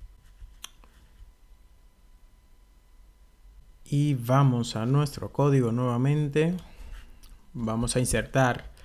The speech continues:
eh, un spam donde pondremos un spam con la clase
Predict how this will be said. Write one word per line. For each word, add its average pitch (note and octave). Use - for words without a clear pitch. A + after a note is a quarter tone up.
eh, A2
un D#3
spam E3+
donde C3+
pondremos C3
un D#3
spam D3
con B2+
la A#2
clase A#2+